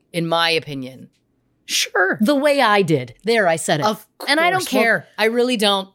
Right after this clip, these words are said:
Speaker 1: <laughs>
Speaker 2: I mean, this is why I said you should do it.
Speaker 1: I know.
Speaker 2: You should make one of your own.
Speaker 1: I really
Speaker 2: So
Speaker 1: should.
Speaker 2: that there can actually be one that's accurate and, you know, pro-China.
Speaker 1: Yeah.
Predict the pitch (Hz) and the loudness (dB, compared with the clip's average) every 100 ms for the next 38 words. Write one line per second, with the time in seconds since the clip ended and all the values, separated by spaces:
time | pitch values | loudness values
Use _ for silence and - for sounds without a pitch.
0 | 208 - - - 508 - 587 254 262 285 | -16 -14 -18 -6 -6 -4 -2 0 -2 -2
1 | 285 277 - - 269 - 247 185 233 311 | -4 -6 -4 -4 -2 -4 -4 -4 -4 -2
2 | 226 - 311 370 147 165 196 - 180 240 | -2 -2 -4 -4 -6 -6 -4 -6 -4 -2
3 | 392 220 - 214 220 220 214 202 165 - | -2 -4 -2 0 0 0 -2 -4 -8 -6
4 | 196 247 311 254 285 277 294 294 320 415 | -2 0 0 0 -2 -2 -4 -2 -2 -2
5 | 480 226 _ _ _ _ _ _ _ _ | -2 -6 _ _ _ _ _ _ _ _
6 | _ - 180 170 165 160 190 202 214 202 | _ -14 -8 -4 -4 -2 -2 -2 -4 -6
7 | 233 - 196 214 - 220 214 190 214 202 | -6 -6 -6 -6 -6 -6 -6 -6 -6 -4
8 | 196 202 160 - 220 339 - 147 127 - | -4 -6 -8 -6 -4 -4 -6 -14 -16 -20
9 | _ _ _ _ _ _ _ _ _ _ | _ _ _ _ _ _ _ _ _ _
10 | - 208 247 262 156 160 262 _ _ _ | -2 0 0 0 0 -2 -8 _ _ _
11 | _ _ - 285 254 240 - 311 339 190 | _ _ -4 0 0 0 -2 -2 -2 -4
12 | _ _ _ _ _ 254 269 269 233 185 | _ _ _ _ _ 0 2 4 2 0